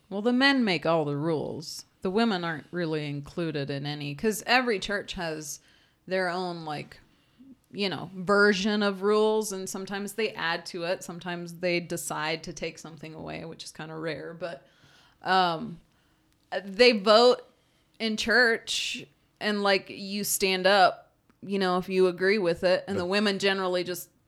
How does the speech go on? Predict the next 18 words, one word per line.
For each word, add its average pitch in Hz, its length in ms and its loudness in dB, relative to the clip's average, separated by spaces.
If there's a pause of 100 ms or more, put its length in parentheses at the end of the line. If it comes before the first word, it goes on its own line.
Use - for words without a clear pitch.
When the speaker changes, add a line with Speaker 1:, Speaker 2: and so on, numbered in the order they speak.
(160)
Speaker 1:
agree 190 360 2
with 170 220 2
everything. 160 800 -2 (340)
But 208 120 0
it's 214 200 0
not 214 260 0
like 180 480 -2 (1040)
the 185 160 -2
women 185 340 0
get 170 200 -4
to 175 100 -10
say, 160 360 -2
like, 131 400 -6 (300)
"I 156 180 -4
think 147 280 -12
this 165 180 -10
is 156 180 -14
really, 147 460 -6